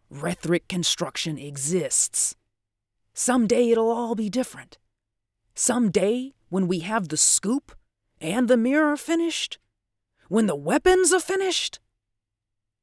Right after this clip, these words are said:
Jenkins said nothing. "I know very well how it is. I'm an old man. I've been working a long time. When they told me someone had got out of the plant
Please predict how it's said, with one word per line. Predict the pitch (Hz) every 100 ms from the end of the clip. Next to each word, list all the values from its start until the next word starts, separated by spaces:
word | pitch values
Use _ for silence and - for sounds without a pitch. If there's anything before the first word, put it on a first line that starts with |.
| _ _ _ _ -
Jenkins | 175 170 135 131 -
said | 147 135
nothing. | 143 - 135 135 _ _ _ _ _ _ _ _ _ _ _ _ _ _ _
"I | - 180
know | 165 151 139
very | 135 165 170 170 175
well | 151 139 123 131
how | 135 143
it | 151
is. | 160 160 170 - - _ _ _ _ _ _ _
I'm | 135 202 147
an | 143
old | 143 151 147
man. | 180 156 143 139 _ _ _ _ _ _ _ _ _ 147
I've | 139 135
been | 143 151
working | 160 165 160
a | 156
long | 160 170 170 185
time. | 185 185 170 160 156 - _ _ _ _ _ _ _
When | 143 147
they | 156
told | 170 196 190
me | 190
someone | 175 196 196 185 185
had | 175 156 139 _ _ - 139
got | 175 180
out | 185 196 196
of | 139
the | 147
plant | - 202 214